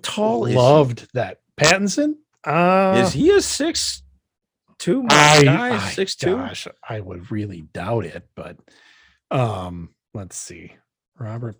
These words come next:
Speaker 1: Either that or
Speaker 2: Pattinson.
Speaker 1: Zoe Kravitz is a very small girl.
Speaker 2: Well, that is very true.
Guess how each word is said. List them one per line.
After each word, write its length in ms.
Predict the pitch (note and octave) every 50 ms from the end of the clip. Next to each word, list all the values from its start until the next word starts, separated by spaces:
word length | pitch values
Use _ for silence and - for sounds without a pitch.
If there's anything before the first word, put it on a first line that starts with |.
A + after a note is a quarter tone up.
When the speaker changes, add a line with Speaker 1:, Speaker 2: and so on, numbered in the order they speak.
| -
Speaker 1:
Either 180 | G#2+ G#2+ G#2+ G#2
that 200 | G2+ A2 A2 G2+
or 80 | G2 F#2+
Speaker 2:
Pattinson. 40 |
Speaker 1:
Zoe 320 | F#2 F#2 G#2+ A2 G#2+ G2+ F2
Kravitz 500 | - - G#2 G2 F#2+ F#2 F2 E2+ - -
is 140 | D#2+ D#2 E2
a 60 | D#2+
very 380 | D2+ _ - F2+ F2 E2+ E2 D#2+
small 420 | - - - E2 D2+ D2 C#2+ C#2
girl. 320 | - - C#2 C2 A1+ G#1+ - - _ _ _ _
Speaker 2:
Well, 140 | - D#3 C#3+
that 160 | C#3+ D3 D3 C#3+
is 100 | B2+ A2
very 240 | A#2 A2+ A2+ G#2+
true. 240 | F2+ - - F#2+ -